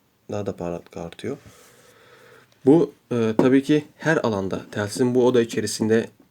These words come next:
çalışması tamamen etkiliyor bunu. Tabii ki yaklaştıkça, e, mesafe azaldığı için daha çok etkileniyor. Burada, e, farklı bir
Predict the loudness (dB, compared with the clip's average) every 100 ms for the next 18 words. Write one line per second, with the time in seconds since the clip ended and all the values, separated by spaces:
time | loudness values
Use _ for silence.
0 | -10 -4 -4 -4 -8 -4 -2 0 0 0
1 | -2 -2 2 4 2 -2 -8 -16 _ _
2 | -10 -8 -2 -2 -2 -10 -10 -6 -6 -6
3 | -10 _ _ _ _ -14 -12 -12 -12 -8
4 | -6 -6 -4 -4 -4 -6 -6 -4 -2 -2
5 | -4 -8 -10 -6 -4 -2 -4 -8 _ _
6 | _ _ _ _ -16 0 4 6 4 2
7 | 0 -4 -6 -6 -8 -4 -2 -2 -2